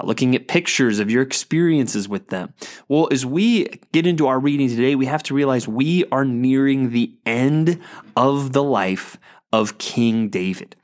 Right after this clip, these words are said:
uh, one of the most monumental figures in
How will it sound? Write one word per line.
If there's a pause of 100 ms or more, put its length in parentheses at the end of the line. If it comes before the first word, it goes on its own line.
(280)
uh,
one
of
the
most
monumental
figures (440)
in